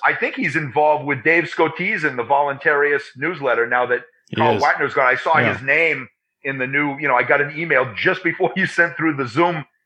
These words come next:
Speaker 1: meeting, actually.
Speaker 2: Yeah, I got that
Speaker 1: I
Speaker 2: email
Speaker 1: hate
Speaker 2: too.
Speaker 1: to have that right there. Um, so,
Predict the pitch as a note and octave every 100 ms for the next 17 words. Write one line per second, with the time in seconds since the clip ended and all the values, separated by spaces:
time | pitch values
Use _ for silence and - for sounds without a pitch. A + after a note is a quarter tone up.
0 | - C3+ B2 A2 G#2+ - A#2 A2+ A2 A2
1 | G#2 G#2 G2+ G2+ A2+ G2+ B2 C#3 B2 A#2
2 | B2+ A#2+ C#3 C#3 - - _ _ _ A#2
3 | A#2+ A#2 A2+ - - C#3